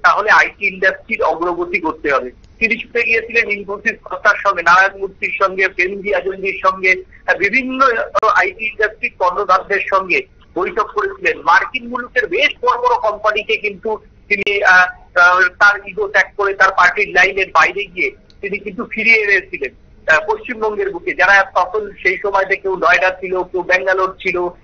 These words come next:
আহ, কেউ গুরগাঁও ছিল, সেই সমস্ত বেশ কিছু কোম্পানিকে কিন্তু তিনি ফিরিয়ে এসেছিলেন কলকাতাতে এবং তখনই বলেছিলেন যে "Do it now"। অন্যদিকে আমার খুব মনে আছে সেই সময়তে বামফ্রন্ট একটা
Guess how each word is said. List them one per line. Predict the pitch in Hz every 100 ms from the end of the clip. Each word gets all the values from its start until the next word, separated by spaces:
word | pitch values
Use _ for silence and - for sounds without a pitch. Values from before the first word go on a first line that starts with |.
| - -
আহ, | 139 -
কেউ | 190
গুরগাঁও | 185 214 220 233 220
ছিল, | - 196 190 185 - - -
সেই | 427 208
সমস্ত | 233 233 -
বেশ | 339 466 - -
কিছু | 254 254
কোম্পানিকে | 226 214 226 220 214
কিন্তু | 208 214 -
তিনি | 214 196
ফিরিয়ে | 196 180 185
এসেছিলেন | 180 190 185 - 196 214
কলকাতাতে | - 339 - - 156 - 120 - - -
এবং | 175 214
তখনই | 185 180 240 269
বলেছিলেন | 220 220 - 202 175 -
যে | 165 -
"Do | 240
it | 247 220 - -
now"। | 147 120 - - - 339
অন্যদিকে | 277 285 269 254
আমার | 226 240
খুব | - 220 208
মনে | 220 214
আছে | 208 233 226 - - 185
সেই | 202 202
সময়তে | 220 226 226
বামফ্রন্ট | - 165 - 214 220
একটা | 208 220